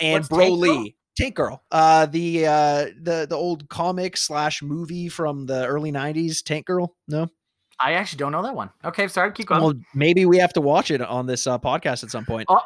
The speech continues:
Speaker 1: and then
Speaker 2: Uh-oh.
Speaker 1: Broly, as in Bruce Lee. And that's,
Speaker 2: Yeah, Bruce Lee.
Speaker 1: Andrew, that's it. That's all you got. Those are the only characters.
Speaker 2: Well, Mikey, I don't know if you've, uh, d-, just to make a small, uh, change here, but, like, are you gonna watch the Bruce Lee thirty for thirty that's coming out, uh,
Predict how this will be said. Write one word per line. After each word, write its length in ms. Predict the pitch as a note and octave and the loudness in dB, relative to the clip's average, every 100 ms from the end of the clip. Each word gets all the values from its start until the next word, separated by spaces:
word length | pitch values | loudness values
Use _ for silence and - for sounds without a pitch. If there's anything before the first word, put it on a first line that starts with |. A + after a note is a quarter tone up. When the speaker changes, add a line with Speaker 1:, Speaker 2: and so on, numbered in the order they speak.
| G#3+ | 6
Speaker 1:
and 340 | F#3 F#3 F#3 | 6 6 6
then 140 | F3+ F#3+ | 6 6
Speaker 2:
Uh-oh. 300 | F#3 F3+ D#3 D#3 | 4 0 -2 2
Speaker 1:
Broly, 680 | E3+ F3+ F3 D3 B2+ G#2+ | 4 4 2 0 -2 -4
as 200 | A2+ B2+ | -6 -6
in 120 | C#3 C3+ | -6 -6
Bruce 340 | C3+ A#2 - | -6 -6 -8
Lee. 180 | F#2 G2+ - | -12 -18 -8
And 120 | D#3 | -2
that's, 280 | G3+ - - | 0 0 -2
Speaker 2:
Yeah, 120 | B2 | -4
Bruce 240 | C3 C#3 - | -8 -14 -14
Lee. 160 | A2+ F#3 | -4 0
Speaker 1:
Andrew, 300 | F#3+ G3+ F#3 | 0 -2 -6
that's 400 | C#3 D#3+ E3+ - | -2 0 0 -2
it. 220 | C#3+ F#2+ _ _ | -4 -6 _ _
That's 260 | C#3 D3+ E3+ | -4 -2 0
all 160 | D#3+ | 2
you 140 | E3+ D3 | 2 0
got. 300 | C#3 F#2+ - _ _ | -2 -6 -12 _ _
Those 220 | C3+ D3 D#3+ | -4 -2 2
are 160 | D#3 | 2
the 160 | D3+ D#3 | 2 2
only 240 | E3+ F#3+ | 2 0
characters. 600 | F#3 E3 B2 F#2 E2+ - - - | 0 -4 -4 -12 -16 -16 -16 -12
Speaker 2:
Well, 100 | B3 | -2
Mikey, 300 | C#4 C#4 B3 | -2 -2 -4
I 120 | A#3+ | 0
don't 100 | C#4 | 4
know 100 | A#3 | 2
if 80 | F3+ | 2
you've, 160 | F3+ E3 | 0 4
uh, 380 | D3 C#3+ C3+ | 4 4 0
d-, 160 | A#2+ D#3 | -4 -8
just 200 | E3 D#3 | -6 -2
to 160 | D#3 B2+ | -2 -4
make 200 | C3+ C3 | -8 -10
a 80 | A#2 | -10
small, 500 | - E3 D#3 C3+ - | -10 -2 -2 -2 -6
uh, 180 | C3+ A#2+ | -8 -8
change 280 | - F#3+ - | -6 -8 -6
here, 100 | C3+ | -8
but, 160 | D3+ | -6
like, 240 | D3+ C3+ - D3+ | -6 -6 -8 -4
are 80 | |
you 140 | E3 F#3 | -2 0
gonna 120 | G#3 | 2
watch 240 | F3 F3 - | 2 0 -2
the 200 | F3+ D#3+ | -4 -4
Bruce 280 | D#3 D#3 | -4 -6
Lee 140 | E3 D3 | -6 -8
thirty 240 | D#3+ D3+ | -8 -8
for 100 | C#3 | -10
thirty 220 | C3+ C#3+ D#3 | -10 -10 -10
that's 140 | - | -8
coming 220 | F3+ F3 | -6 -2
out, 260 | F3+ F3+ F#3 | -2 -4 -6
uh, 580 | F#3+ F3+ F#3 F#3 F#3+ | -4 -2 -2 -2 -4